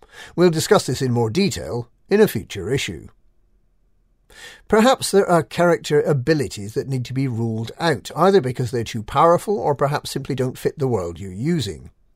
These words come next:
I'd generally recommend not house ruling anything until you're familiar with the game, but if you, or one or more players, is familiar with it, then these can be discussed as part of this.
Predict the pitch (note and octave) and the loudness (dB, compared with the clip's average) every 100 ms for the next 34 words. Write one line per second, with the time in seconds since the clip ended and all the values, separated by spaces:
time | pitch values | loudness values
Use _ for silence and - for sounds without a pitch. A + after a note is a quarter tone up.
0 | _ _ - - - - F3 C3 F3+ A3 | _ _ -20 -20 -14 0 2 4 6 6
1 | G#3 F3+ D3 D3 C3+ B2 B2 A2 B2 D#3 | 6 6 4 2 0 0 -2 -2 2 2
2 | - - - E3+ - - C#3+ C#3 C#3 D#3 | 2 -2 0 0 0 -2 0 -2 0 0
3 | D3+ A2 F#2 E2 G2 _ _ F3 - B2+ | 0 -2 -10 -14 -16 _ _ 0 2 2
4 | C3+ C3 C#3 A2+ F2 F#2 - A2 D#3+ B2 | 2 0 0 -2 -4 -8 -8 0 2 2
5 | A#2 - - _ - A#2 C3 - F3 B3 | -4 -12 -20 _ -8 -2 -2 0 0 2
6 | C#3 F3+ - C3+ B2+ C#3+ D3 A2+ B2+ B2 | 2 0 -2 0 2 4 2 0 0 -2
7 | - B2+ G2+ - - A#3+ A#3+ - B2 D#2 | -2 -2 -4 -4 0 0 0 -2 -2 -4
8 | G1+ G1+ A1 - D3+ F#3+ - _ - F3+ | -8 -16 -16 -4 -4 -4 -8 _ -2 2
9 | F#3+ D#3 D3 - A#2+ C3 C3+ - - - | 2 0 -2 -4 -4 -4 -6 -6 -10 -12
10 | - - _ _ B3 - A3+ F#3+ D#2+ - | -18 -20 _ _ -6 -4 0 0 -2 -10
11 | D2 - | -14 -14